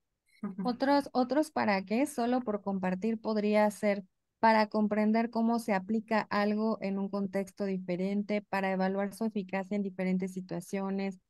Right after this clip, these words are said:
para adaptar o incorporarse a otras situaciones comunes, congruentes con su personalidad. Hay más para pasar algunos tips de cosas que podrían ir en el para.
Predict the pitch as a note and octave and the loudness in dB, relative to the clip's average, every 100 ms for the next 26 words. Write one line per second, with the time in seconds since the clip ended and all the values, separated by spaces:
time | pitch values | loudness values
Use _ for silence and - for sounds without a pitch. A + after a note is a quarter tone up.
0 | _ _ G#3+ G3+ G3+ G3 G3 F#3+ G#3 G#3 | _ _ 6 6 6 2 0 2 2 4
1 | A3+ G#3+ F#3 F#3 F#3 F#3+ F#3+ F#3+ F#3+ G#3 | 2 0 -2 -2 0 2 2 0 -2 -2
2 | G#3 - F#3+ F#3+ G3 F#3+ G3+ G3+ F#3+ F#3 | -2 0 2 2 0 2 2 2 -2 -2
3 | F3+ F#3+ G3 G#3 - F3+ F#3 F#3+ G3+ F#3+ | -4 -2 -2 -2 -4 -2 0 0 -2 -2
4 | F3+ F3+ F#3+ F#3+ G3+ F3+ F3+ F3 F3+ E3+ | -4 0 -2 -2 -6 -6 -8 -8 -8 -8
5 | E3+ F3 F3 F3 F3+ G3+ - - - G#3+ | -6 -6 -4 -2 0 0 -4 -20 -2 2
6 | B3+ - G#3 G#3+ A#3+ B3+ C4 B3 G#3+ G#3 | 2 2 2 4 4 4 4 4 2 2
7 | G#3+ A3 G#3+ A3 G#3+ G#3 - B3 G#3+ - | 4 4 4 4 2 0 -2 0 0 -2
8 | F#3 G#3 G3 G#3 G#3+ G#3 - F#3 F3+ F3+ | 0 0 2 0 2 -2 -2 0 2 4
9 | F#3 G3 G3 G3 F#3 D#3+ - E3+ | 4 4 2 2 2 0 -4 -6